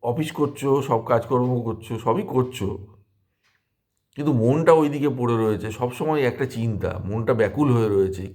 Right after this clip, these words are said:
কী করলে রোগী ভালো হয়। ধরো কারোর চাকরি গেছে,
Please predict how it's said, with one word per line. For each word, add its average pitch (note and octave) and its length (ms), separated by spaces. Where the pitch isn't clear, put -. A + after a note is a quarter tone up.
কী F3+ 180
করলে E3+ 340
রোগী B2+ 240
ভালো E2+ 280
হয়। - 180
ধরো D#3+ 280
কারোর D#3+ 320
চাকরি C#3+ 420
গেছে, D#2 300